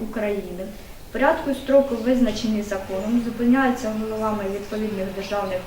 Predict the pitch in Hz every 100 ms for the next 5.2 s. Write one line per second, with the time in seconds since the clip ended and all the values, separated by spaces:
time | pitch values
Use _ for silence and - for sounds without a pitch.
0 | - 185 - 180 190 262 - - - -
1 | 214 214 277 262 220 - 302 311 311 247
2 | 196 214 214 214 208 208 - 196 190 -
3 | 156 - - - - - - - - 233
4 | 269 285 392 359 285 - - 254 330 311
5 | 285 262